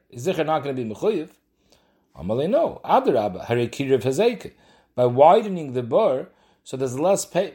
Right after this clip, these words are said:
place for the behemoth to walk in Rosh Hashanah. So Mele, if he hadn't widened it, could be the behemoth would have stopped before the bar. Now that he made the bar wider, the behemoth has less makom to walk in Rosh Hashanah. Could be that's why it fell in. So Fakir,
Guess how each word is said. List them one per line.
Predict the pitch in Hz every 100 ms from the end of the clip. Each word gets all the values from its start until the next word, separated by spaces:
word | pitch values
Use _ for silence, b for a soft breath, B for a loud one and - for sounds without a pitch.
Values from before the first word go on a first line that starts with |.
| -
place | - 160 202 139 -
for | 139
the | 135
behemoth | 135 165 143
to | 139
walk | 135 135
in | 139
Rosh | 135 -
Hashanah. | 131 180 220 240 120 _ b b b
So | - 135
Mele, | 160 202
if | 156 -
he | 165
hadn't | 175 180 156 143
widened | 127 131 127 123
it, | 123 -
could | 165 143
be | 139
the | 135
behemoth | 127 156 147
would | 143
have | 131
stopped | - 120 120 -
before | 123 143
the | 135 147
bar. | 220 139
Now | 143 165
that | 147
he | 127
made | 165 147 160
the | 131
bar | 123 139 131
wider, | 123 165 220 175 131 - b b b b _
the | 135
behemoth | 143 170 165
has | 127
less | 147 170 -
makom | 151 165 160 143
to | 120
walk | 131 156 156
in | 139
Rosh | 123
Hashanah. | 139 131 123 110 113
Could | 120 135
be | 135
that's | 135 135
why | 139 143
it | 143
fell | - 170
in. | 240 -
So | - 120
Fakir, | 135 196 254